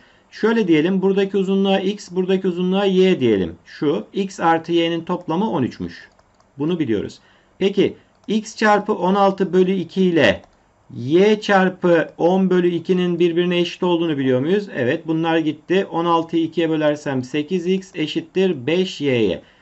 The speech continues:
Bu durumda arkadaşlar hemen getirip yerine X yerine beş k, Y yerine sekiz k yazarsam demek ki Y burada sekiz oluyor. X de beş oluyor. Bunu görmüş oluyoruz. Bizden ne istemiş oluyor?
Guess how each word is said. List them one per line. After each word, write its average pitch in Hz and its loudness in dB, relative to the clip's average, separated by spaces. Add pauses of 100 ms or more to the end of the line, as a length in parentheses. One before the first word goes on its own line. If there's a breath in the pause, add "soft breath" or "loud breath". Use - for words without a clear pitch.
(160 soft breath)
Bu 190 2
durumda 220 0
arkadaşlar 208 0
hemen 196 0
getirip 196 -2
yerine 190 2 (440 loud breath)
X 214 -4
yerine 151 2 (100)
beş 160 0
k, 196 2 (100)
Y 190 4
yerine 127 2 (100)
sekiz 160 -8
k 190 2
yazarsam 196 2 (280 loud breath)
demek 196 2
ki - -2
Y 156 2
burada 120 0
sekiz 143 -4
oluyor. 196 2 (260 loud breath)
X 202 -6
de 190 0
beş 175 0
oluyor. 131 0 (120)
Bunu 170 -2
görmüş 156 -2
oluyoruz. 143 0 (280 loud breath)
Bizden 208 0
ne 220 4
istemiş 185 0
oluyor? 160 2